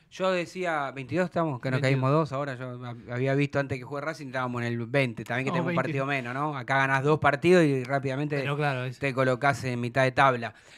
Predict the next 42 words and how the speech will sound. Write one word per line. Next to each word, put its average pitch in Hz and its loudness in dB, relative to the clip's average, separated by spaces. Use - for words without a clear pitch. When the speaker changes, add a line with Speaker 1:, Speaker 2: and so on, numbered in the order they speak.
Speaker 1:
Pero, 143 0
Flor, 180 8
bueno, 156 2
yo - -2
hablaba 190 6
en 147 -4
la 143 -6
semana 160 -4
y, 123 -14
y 120 -14
el 117 -12
fin 139 -10
de 131 -6
semana 135 -4
también, 131 -6
el 117 -12
sábado, 131 -4
de 143 -6
Matías 139 0
Rojas, 131 4
que 135 -10
yo 196 -2
a 190 2
esta 185 -2
altura 175 -4
ya 165 -6
me, 160 -6
antes, 156 -2
antes 139 -4
de 123 -2
que, 113 -6
que, 113 -12
que, 101 -18
que, - -20
que - -20
se 135 -10
confirmara 135 -4
que 131 -6
no 139 -6
iba 147 -2
a - -2
jugar, 170 -2